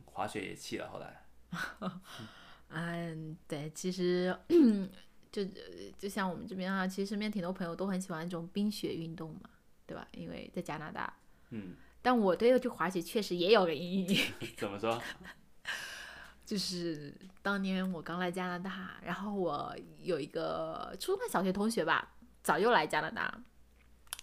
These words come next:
Speaker 2: 然后呢，呃，他在温哥华，然后我当时就去找他玩。然后呢，他特，对我也挺好的，带我漫山遍野，因为那时候他已经有车了，漫山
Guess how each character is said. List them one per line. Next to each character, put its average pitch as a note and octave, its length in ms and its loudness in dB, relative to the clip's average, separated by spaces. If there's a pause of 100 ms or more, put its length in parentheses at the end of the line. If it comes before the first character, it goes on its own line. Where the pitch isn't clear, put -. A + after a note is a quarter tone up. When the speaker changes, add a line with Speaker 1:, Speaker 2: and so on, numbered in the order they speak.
(120)
Speaker 2:
然 F3+ 160 -6
后 F#3 140 -2
呢， F3+ 380 -2 (140)
呃， - 280 -6
他 G#3+ 140 -4
在 G#3 60 4
温 A3+ 180 4
哥 B3+ 100 2
华， - 300 -4 (440)
然 F3 140 -6
后 E3+ 380 -4
我 - 180 -4
当 F#3 180 0
时 E3+ 580 -2
就 G3 100 0
去 F#3+ 80 -2
找 D3+ 120 -2
他 E3+ 80 0
玩。 G3+ 280 4 (1000)
然 F#3 140 0
后 G3+ 180 0
呢， F#3+ 240 4
他 C#4 200 4
特， C#4 180 -2
对 B3+ 140 8
我 G#3 100 8
也 F3 80 6
挺 F#3 180 0
好 F3 140 4
的， D#3 280 -2 (100)
带 G#3 100 4
我 D#3 200 6
漫 G3 180 2
山 F#3+ 160 2
遍 F3+ 140 2
野， F#3+ 140 -4
因 G#3+ 60 2
为 G#3 120 -2
那 C4 120 4
时 B3+ 60 4
候 G#3+ 80 2
他 A#3 80 2
已 G#3 80 2
经 F#3+ 120 0
有 F3 100 0
车 - 260 -2
了， D#3 100 0
漫 G3+ 180 0
山 G3 160 0